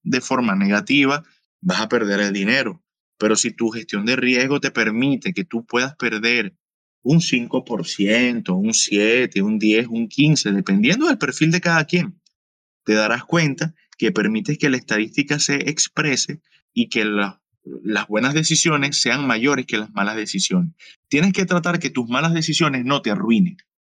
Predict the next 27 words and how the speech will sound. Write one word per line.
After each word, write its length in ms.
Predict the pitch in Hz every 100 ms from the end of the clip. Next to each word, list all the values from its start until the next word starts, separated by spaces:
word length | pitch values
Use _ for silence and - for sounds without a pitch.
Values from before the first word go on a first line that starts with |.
| _ _ -
Que 80 | 196
cuando 220 | 127 -
tomes 180 | 147 185
una 180 | 185 180
mala 200 | 180 180
decisión, 540 | 175 175 - 151 135 - _ _
te 80 | -
des 200 | 123 143
cuenta 380 | - 175 165 175
porque 240 | 131 113
tienes 360 | 117 135 151 165
un, 300 | - 160 156 _ _ - -
un 320 | - 147 - -
X 300 | 170 180 180
capital 540 | 165 143 123 139 165
disponible 680 | 156 156 131 131 170 180 180 -
para 220 | 123 110
perder, 480 | 104 101 104 92 - _ _ _
no 260 | 120 147 165
el 80 |
cien 280 | - 156 143
por 180 | 139 139
ciento 300 | 143 131 131
del 100 | 127
capital. 560 | 113 101 95 87 - - _ -
Eso 360 | 165 185 208 202
es, 220 | 123